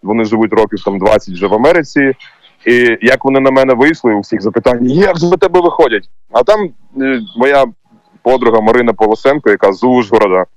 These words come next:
вона живе в Ді Сі, в Вашингтоні. І це її подруга близька, яка виходила заміж, і вона мене порадила: отак.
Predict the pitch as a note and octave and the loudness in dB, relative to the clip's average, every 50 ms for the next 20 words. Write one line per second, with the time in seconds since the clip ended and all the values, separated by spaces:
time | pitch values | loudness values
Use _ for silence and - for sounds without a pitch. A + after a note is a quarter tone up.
0 | _ _ _ _ _ _ _ - F2+ A2 B2 B2+ B2 A#2 B2+ A#2+ B2 B2 A2+ G2+ | _ _ _ _ _ _ _ -4 -2 0 0 0 0 0 0 2 2 2 2 0
1 | F#2+ F#2 G#2+ A2+ - - D#3 F3+ A3 A#3+ A#3 _ _ - - - - _ _ _ | -2 -4 -6 -6 -6 -4 -4 -4 -4 -4 -6 _ _ -20 -20 -20 -20 _ _ _
2 | _ _ _ _ _ _ _ - - G2+ A2+ - C3 A#2+ - B2+ A#2+ A#2 G#2 G2 | _ _ _ _ _ _ _ -10 -6 -6 -4 -2 -2 -2 0 2 2 2 0 0
3 | G2 F#2+ - - - - - - - - _ - - - - D#3+ E3+ E3+ D#3+ D3+ | -2 -6 -6 -10 -20 -20 -20 -20 -20 -20 _ -8 -6 -2 0 2 2 2 2 2
4 | C#3 - C#3 B2 G#2+ A2+ G#2 G#2 G2 G#2+ G#2+ G#2 - - G#2+ G2 F#2+ - G#2+ G2+ | 2 0 0 0 0 -2 -2 -2 0 -2 -2 -2 0 0 0 2 2 0 0 0
5 | G2+ - A#2+ G#2+ G2+ G#2+ G#2+ G#2 A2 B2+ C#3 C#3+ C#3+ C3 - - G#2 G#2 A2 A2+ | 0 0 0 0 0 0 0 2 2 2 2 2 -2 -4 -4 -4 -4 -2 0 0
6 | A2+ A2 A2 G#2 F#2+ A2 A2 A2 A#2+ A#2 A2 G2+ G2+ G#2+ A2+ A2+ - - F#2 F2 | 0 0 -2 -2 0 2 2 2 2 2 0 0 0 0 0 0 2 0 0 0